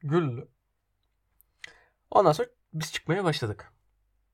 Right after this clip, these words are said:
Hayatım boyunca bir şeyi yanlış hesapladığım zaman dilimlerinin toplamı hiç bu kadar bana acı vermemiştir.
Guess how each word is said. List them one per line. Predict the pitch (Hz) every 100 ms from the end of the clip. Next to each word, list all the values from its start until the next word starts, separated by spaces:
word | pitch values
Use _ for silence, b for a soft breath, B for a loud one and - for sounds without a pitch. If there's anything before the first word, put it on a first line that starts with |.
| _ _ _ _ - b b b b b _ _ _ _
Hayatım | _ - 147 190 214 - 240 170
boyunca | 143 214 208 151 156 135
bir | 147
şeyi | - 190 160
yanlış | 131 131 175 170
hesapladığım | 156 - 156 - 131 120 123 147 190 _ _ _ _
zaman | 123 117 127 147 147 156 160 _ _ _ _ 123 123
dilimlerinin | 147 160 135 123 113 117 113
toplamı | - 165 156 123 120 156 b b b b
hiç | - 165
bu | 165 185
kadar | 156 139 135
bana | 131
acı | 127 123 110
vermemiştir. | 107 98 92 95 - - -